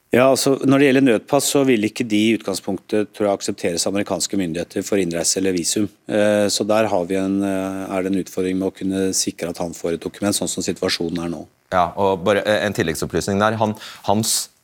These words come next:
Speaker 2: gamle pass var faktisk gyldig ut februar tjue tjuefire, men det var ikke lenge nok for å få visum.
Speaker 1: Nettopp. Så da må han ha et ordinært pass,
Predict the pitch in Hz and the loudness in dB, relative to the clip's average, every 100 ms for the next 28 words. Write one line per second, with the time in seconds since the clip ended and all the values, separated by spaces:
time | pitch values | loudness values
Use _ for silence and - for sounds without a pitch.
0 | 95 107 80 - 139 - 110 107 101 101 | 0 2 2 2 0 0 0 2 2 0
1 | - 98 80 95 98 98 - 101 87 92 | 0 0 0 0 -2 -4 -6 -4 2 4
2 | 80 92 - 95 85 82 95 98 90 131 | 4 4 0 -2 -2 -4 -2 0 2 2
3 | 143 - - - 104 104 104 - 110 101 | 0 -12 -14 -2 2 4 2 2 2 0
4 | 69 85 117 - 95 87 85 82 - _ | 0 -2 -2 -2 0 0 0 0 -4 _
5 | 85 85 147 107 - _ _ _ _ 113 | -2 0 0 -4 -10 _ _ _ _ -2
6 | - - 101 - _ _ _ - - 117 | -2 0 -2 -4 _ _ _ -4 0 4
7 | 113 120 107 110 104 98 123 104 107 107 | 4 6 4 2 2 0 2 2 2 0
8 | 107 - 156 - | 0 0 0 0